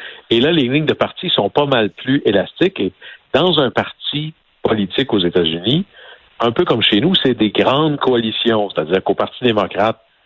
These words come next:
il y en a qui sont sur le, il y a par exemple Bernie Sanders qui se définit comme un socialiste, et il y en a, comme Joe Manchin, qui est le sénateur de la Virginie de l'Ouest,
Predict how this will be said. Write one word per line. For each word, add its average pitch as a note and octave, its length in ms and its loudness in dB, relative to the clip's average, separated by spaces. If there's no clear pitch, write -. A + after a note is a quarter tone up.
il - 100 -20
y A2 60 2
en A2+ 260 0
a B2+ 140 2
qui - 120 -10
sont G2+ 140 -2
sur A#2 200 2
le, G#2 180 0
il - 160 -12
y F#2 60 0
a - 20 -2
par F#3+ 140 -2
exemple A2 320 2
Bernie A#2 320 0
Sanders A#2+ 480 0
qui F#2 140 -12
se - 40 -20
définit A#2 540 -6
comme G#2+ 160 -2
un G2+ 80 0
socialiste, A2+ 720 0
et F3 60 4
il G3 140 2
y C#3+ 60 4
en G#2 240 0
a, A2+ 300 0
comme A#2+ 340 0
Joe C3+ 240 0
Manchin, A2+ 540 -2
qui - 80 -6
est F#2+ 40 0
le F#2 100 0
sénateur A2+ 640 2
de G2+ 80 2
la F#2 320 0
Virginie A2+ 480 0
de A#2 100 2
l'Ouest, G2 360 2